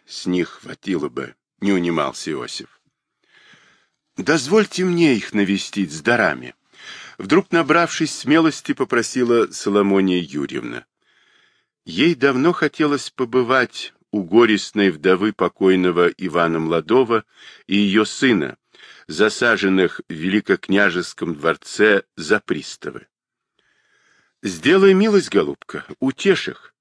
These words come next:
откликнулся будущий свекор. «А ты, Иосифе, не гневись хотя бы ради праздника. Еретики-то они еретики, но ведь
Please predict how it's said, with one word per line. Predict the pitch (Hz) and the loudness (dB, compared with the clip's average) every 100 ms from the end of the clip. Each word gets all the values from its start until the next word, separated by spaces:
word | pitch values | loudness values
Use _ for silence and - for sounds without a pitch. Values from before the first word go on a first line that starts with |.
| _ _ - - | _ _ -20 -2
откликнулся | 110 113 - 113 113 113 98 - 90 | 0 0 0 -2 0 0 0 0 -2
будущий | 90 85 78 - | -2 -4 -4 -8
свекор. | 73 - 73 - - _ _ _ _ _ _ _ _ _ _ _ - _ | -10 -6 -8 -8 -20 _ _ _ _ _ _ _ _ _ _ _ -20 _
«А | 110 123 | 0 0
ты, | 139 127 | 4 6
Иосифе, | 120 101 - - - 65 | 6 4 -2 -12 -12 -6
не | 80 120 | 0 0
гневись | 92 113 123 98 135 - | 2 2 2 2 0 0
хотя | 156 147 160 | -2 0 0
бы | 127 135 | 2 4
ради | 104 73 | 4 2
праздника. | 73 104 85 - - - - _ _ - - - - - | -2 0 0 -2 -18 -18 -20 _ _ -20 -20 -18 -16 -4
Еретики-то | 107 127 123 135 - 220 214 | 0 0 0 -2 -2 0 2
они | 196 180 214 | 4 4 4
еретики, | 185 156 226 - 175 196 - _ - | 2 -2 -6 -6 0 0 0 _ -10
но | 78 | -6
ведь | 73 - - | -6 -10 -18